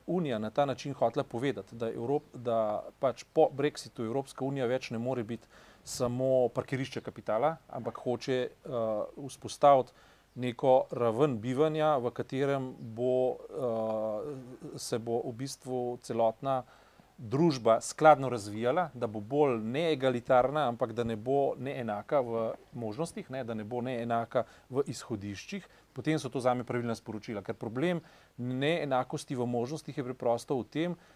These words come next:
da tisti, ki so ekstremno bogati, in Apple je ekstremno bogat, je plačal na Irskem davka stopne enako nič celih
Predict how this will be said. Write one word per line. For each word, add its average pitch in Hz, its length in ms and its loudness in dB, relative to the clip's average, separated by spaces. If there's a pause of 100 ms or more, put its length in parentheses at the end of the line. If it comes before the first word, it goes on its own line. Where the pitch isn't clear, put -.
(120)
da 123 80 -4
tisti, 170 320 -6
ki 139 140 -14
so - 240 -4
ekstremno 147 600 0
bogati, 107 420 0
in 117 120 -6
Apple 113 300 -4
je - 80 -10
ekstremno 143 580 -4
bogat, 156 420 2
je 123 60 -6
plačal 135 600 2
na 120 200 -8
Irskem 147 520 -2
davka 131 580 4
stopne 127 540 0
enako 113 500 -2 (1500)
nič 131 200 -10
celih 113 280 -6